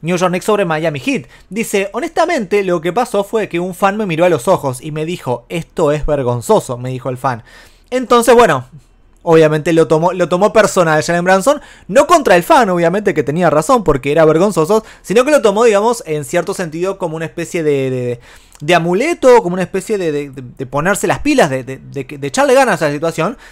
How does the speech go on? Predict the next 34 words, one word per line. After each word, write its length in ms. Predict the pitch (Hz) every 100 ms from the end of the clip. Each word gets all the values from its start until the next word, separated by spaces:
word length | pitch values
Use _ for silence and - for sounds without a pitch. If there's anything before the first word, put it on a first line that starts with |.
| _ _
porque 200 | - 180
obviamente 340 | 311 320 285 160
uno 180 | 175 190
no 160 | 170
quiere, 480 | 165 190 175 156 143
o 140 | 135
en 80 | 143
este 160 | 151 156
caso 240 | 160 160
Brunson 340 | 151 156 226 165
no 140 | 165
quería 320 | 156 151 151
decepcionar, 960 | 143 131 147 - - 147 143 202 196 180
decepcionar 540 | 131 135 135 147 151
al 100 | 143
fanático 480 | 147 143 151 156 165 - - _ _
que 140 | 165
lo 120 | 156 147
fueron, 480 | 165 156 151 139
que 100 | 127
lo 120 | 139 127
fue 120 | 147
a 40 |
ver, 180 | 202 135
y 180 | 147 143
al 100 | 139
resto 180 | 151 156
de 40 |
fanáticos 280 | 147 160 156
que 80 | 143
seguramente 380 | 143 139 147 139
estaban 260 | 139 139
desilusionados 720 | 135 139 139 139 139 135 135
también. 380 | 131 139 208 156